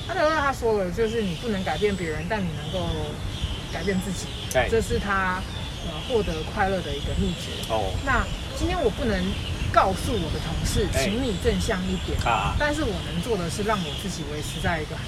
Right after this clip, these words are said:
Speaker 1: 正向的心态。
Speaker 2: 哦。
Speaker 1: 不论他做任何的事情，
Speaker 2: 嗯，嗯。
Speaker 1: 都以、呃，就是比较正向的角度来看这件事情。
Speaker 2: 是。对。
Speaker 1: 这是第一件事情。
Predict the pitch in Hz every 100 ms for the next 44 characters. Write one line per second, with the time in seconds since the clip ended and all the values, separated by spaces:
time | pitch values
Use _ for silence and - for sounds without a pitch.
0 | - 196 175 180 156 - - - 175 -
1 | 226 - - 196 226 233 208 196 185 180
2 | 185 - - 208 170 202 196 160 151 -
3 | 190 - 147 - 120 117 - 104 - 220
4 | 220 - - - - - - - - -
5 | - - - - - - - 170 - 151
6 | - - - - - - 185 190 196 165
7 | 190 - - 113 101 - 165 147 139 -
8 | 156 131 104 - - - - - - -
9 | - - - - 220 220 214 202 175 -
10 | 175 -